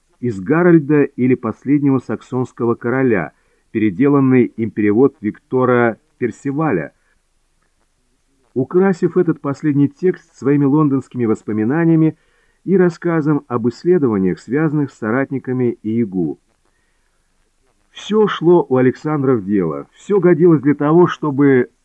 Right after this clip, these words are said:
заполнить страницу своей газеты. И самое изумительное, что работа единственного сотрудника редакции «Еженедельника» нисколько не мешала ему часто бывать в свете, много встречаться с людьми и путешествовать.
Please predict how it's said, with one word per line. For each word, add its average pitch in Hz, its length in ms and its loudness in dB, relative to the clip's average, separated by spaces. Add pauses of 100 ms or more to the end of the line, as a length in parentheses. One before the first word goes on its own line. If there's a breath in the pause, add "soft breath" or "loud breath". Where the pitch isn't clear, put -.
заполнить 143 680 -2
страницу 127 500 -4
своей 113 340 0
газеты. 95 680 -4 (1040)
И 113 100 -4
самое 143 480 0 (160)
изумительное, 117 800 -2
что 117 220 -6
работа 127 380 -2
единственного 110 580 -4
сотрудника 107 560 -6
редакции 98 480 -4
«Еженедельника» 98 840 -4 (840)
нисколько 170 540 -2
не 160 80 2
мешала 160 380 -2
ему 139 180 2
часто 147 420 -8
бывать 127 360 -2
в - 40 -20
свете, 147 560 -6 (520)
много 123 260 -2
встречаться 117 560 -6
с - 100 -18
людьми 101 360 -4
и 107 180 -8
путешествовать. 110 960 -10